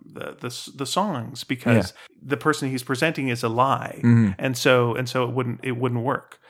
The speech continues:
Speaker 2: Yeah.
Speaker 1: Uh, but she doesn't know that, and, and thinks that she's just being rejected,
Speaker 2: Yeah.
Speaker 1: which is, you know,
Speaker 2: Yeah.
Speaker 1: heartbreaking.
Speaker 2: It is heartbreaking, exactly.
Speaker 1: Yeah.
Speaker 2: And I think, yeah, I think it's the two things there. One is that he's living a lie, and he knows it, but he doesn't want to give up on the lie because the lie is giving him what he's always wanted, which is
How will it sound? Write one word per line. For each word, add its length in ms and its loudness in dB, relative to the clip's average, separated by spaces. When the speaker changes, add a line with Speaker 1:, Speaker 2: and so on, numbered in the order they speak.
Speaker 2:
Yeah. 200 4
Speaker 1:
Uh, 200 8
but 120 -2
she 120 4
doesn't 240 0
know 220 8
that, 320 6
and, 220 2
and 200 0
thinks 280 0
that 200 -4
she's 220 -6
just 220 -10
being 200 -10
rejected, 520 -10
Speaker 2:
Yeah. 220 6
Speaker 1:
which 80 0
is, 260 -12
you 60 -8
know, 100 0
Speaker 2:
Yeah. 220 2
Speaker 1:
heartbreaking. 680 -4
Speaker 2:
It 140 10
is 140 10
heartbreaking, 500 4
exactly. 480 4
Speaker 1:
Yeah. 80 -4
Speaker 2:
And 80 8
I 60 10
think, 100 10
yeah, 80 12
I 40 10
think 140 6
it's 180 4
the 80 4
two 160 8
things 240 6
there. 120 10
One 200 8
is 200 8
that 180 4
he's 180 8
living 240 8
a 40 8
lie, 380 8
and 200 2
he 60 6
knows 320 6
it, 160 4
but 80 6
he 60 8
doesn't 180 6
want 100 8
to 60 6
give 140 6
up 140 6
on 80 6
the 80 8
lie 400 4
because 180 0
the 100 6
lie 160 8
is 120 4
giving 240 2
him 140 2
what 100 2
he's 120 0
always 280 0
wanted, 420 0
which 180 -4
is 280 -6